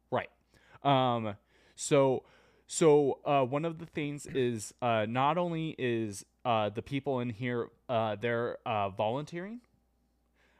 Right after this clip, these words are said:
uh, or it's a prison sentence, and that's a way they can serve out their prison or imprisonment. Um, but if you're volunteering, you get to choose one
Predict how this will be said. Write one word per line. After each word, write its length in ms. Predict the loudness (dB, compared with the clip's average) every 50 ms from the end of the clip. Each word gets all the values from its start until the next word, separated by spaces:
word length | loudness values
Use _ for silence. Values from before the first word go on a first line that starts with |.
| _ _
uh, 300 | 0 2 4 4 2 2 0 -4 _ _ _
or 240 | 2 4 4 4 4
it's 160 | 2 -2 -6
a 60 | -10
prison 500 | -12 -12 -8 -6 -4 -4 -4 -6 -8 -8
sentence, 580 | -8 -10 -10 -10 -12 -12 -14 -18 -18 -18 -18 -14 -10
and 260 | -8 -8 -8 -10 -12 -12 -6
that's 300 | -4 -2 -2 -2 -2 -4
a 60 | -2
way 260 | -2 0 -2 -2 -2
they 200 | -2 -4 -6 -6
can 340 | -6 -8 -10 -10 -10 -10 -12
serve 300 | -14 -10 -8 -8 -6 -4
out 180 | -6 -6 -6
their 120 | -8 -12 -12
prison 440 | -12 -12 -12 -12 -12 -16 -20 -20 _ _ _ _ _ _ _ _ _
or 200 | -8 -8 -8 -8 -12 _ _ _
imprisonment. 800 | -12 -12 -12 -10 -10 -10 -10 -10 -12 -18 -20 -20 -20 -20 _ _ _ _ _ _ _ _ _ _ _ _ _ _ _ -18 -18 -18 -10 -4
Um, 320 | -4 -2 -2 -2 -4 -8 -10 _ -20 -20 _ _ 2
but 340 | 2 2 2 0 -4 -12 -20 _ _ _ _ _ _ _ _ _ _
if 120 | -4 -4 -2
you're 120 | -2 -4
volunteering, 840 | -2 -2 -2 -2 -4 -6 -8 -10 -10 -10 -8 -8 -8 -8 -10 -12 -14 -16 _ _ _
you 180 | _ -6 -6 -2
get 220 | 0 0 0 0
to 120 | -2 -8 -10
choose 600 | -8 -8 -6 -4 -4 -4 -4 -4 -6 -8 -12 -16 _ _ _ _
one 460 | -12 -8 -4 -2 -2 -2 -2 -4 -6